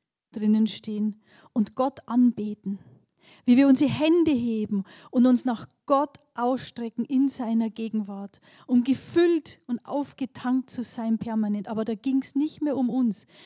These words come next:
sondern um alles Gott zu geben, was wir haben und ihm immer wieder zu ruf-, hinzurufen, „Gelobt sei Gott, gelobt sei Gott.“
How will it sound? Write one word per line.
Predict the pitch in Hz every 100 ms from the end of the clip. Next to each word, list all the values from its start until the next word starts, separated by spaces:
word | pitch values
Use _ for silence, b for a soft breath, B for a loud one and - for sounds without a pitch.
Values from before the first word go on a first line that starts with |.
| B
sondern | - 254 233 233 b b
um | - 240 -
alles | - 254 320 339 302 -
Gott | 285 294 -
zu | - 233 -
geben, | - 254 294 285 247
was | 240 - 233
wir | 247 226
haben | 220 214 202 185 B B
und | B 226
ihm | 247 240
immer | - 311 320 311
wieder | 262 269 262 254
zu | - 240
ruf-, | 233 254 - 233
hinzurufen, | 226 269 269 254 226 220 233
„Gelobt | 262 247 240 254 320 349 -
sei | - 285 269 262 -
Gott, | 233 226 - - b b b -
gelobt | 302 285 285 320 370 381 -
sei | - 285 269 262
Gott.“ | 254 214 - -